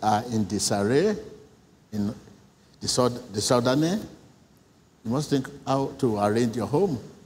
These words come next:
before it comes. Before you can be filled with the Spirit, you must be sure that you can. I'm telling you my personal experience,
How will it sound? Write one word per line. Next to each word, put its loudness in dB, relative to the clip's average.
before 0
it -4
comes. -4
Before 0
you 4
can 0
be -4
filled 2
with 4
the 2
Spirit, 0
you 4
must 2
be 0
sure 0
that -2
you 2
can. 0
I'm -2
telling 4
you 4
my 2
personal 2
experience, 2